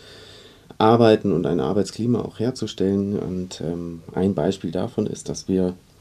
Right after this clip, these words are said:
dieses Jahr ganz intensiv in die Entwicklung auch der, der Teamleiterstrukturen eingestiegen sind. Wir haben da bereits zwanzig,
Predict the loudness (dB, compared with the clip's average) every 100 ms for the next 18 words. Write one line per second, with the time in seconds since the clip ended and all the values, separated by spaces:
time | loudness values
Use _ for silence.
0 | -20 -20 -20 -20 -6 -2 -2 -2 2 4
1 | 4 0 0 0 -2 -4 -4 -4 -4 -4
2 | -4 -4 -4 -4 -6 -6 -6 -4 -4 -2
3 | -4 -4 -4 -4 -4 -6 -2 0 0 0
4 | -4 -8 -6 -4 -2 -2 -4 -6 -6 -6
5 | -2 -4 -2 -6 -6 -4 -4 -6 -10 -20
6 | -20 -20 -20 -20 2 4 6 6 4 2
7 | -6 0 0 0 -2 -4 -6 -12